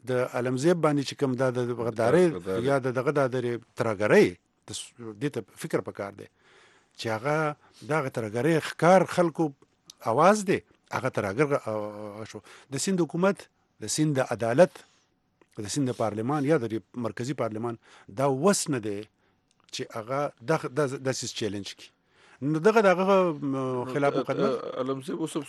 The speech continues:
Speaker 2: څومره کیسونه دي؟ تاسو خو ورسره خبرې، څومره دوی وایي چې ده څومره شمیر کړی و؟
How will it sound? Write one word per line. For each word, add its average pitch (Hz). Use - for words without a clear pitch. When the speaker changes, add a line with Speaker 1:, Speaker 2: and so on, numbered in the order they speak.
Speaker 2:
څومره 185
کیسونه 123
دي؟ 98
تاسو 113
خو -
ورسره 92
خبرې، 104
څومره 135
دوی 120
وایي 110
چې 107
ده 127
څومره 110
شمیر 95
کړی 73
و؟ -